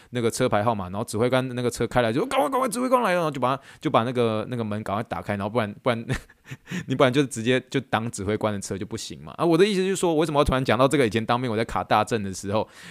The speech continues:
就主要是原因就是因为 Colorado Spring 的那个门禁就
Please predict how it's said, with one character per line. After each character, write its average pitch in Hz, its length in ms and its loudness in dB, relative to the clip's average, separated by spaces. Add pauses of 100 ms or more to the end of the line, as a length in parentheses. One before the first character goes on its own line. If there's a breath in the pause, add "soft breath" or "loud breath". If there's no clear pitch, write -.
就 185 100 0
主 156 80 0
要 156 140 6
是 175 160 -6
原 147 180 2
因 165 140 -6
就 165 120 -2
是 151 120 -4
因 156 160 -6
为 143 240 2 (560 soft breath)
Colorado 175 340 8
Spring 165 320 0
的 127 100 2
那 135 60 -2
个 143 80 0
门 113 260 -2
禁 139 160 -2
就 160 80 -2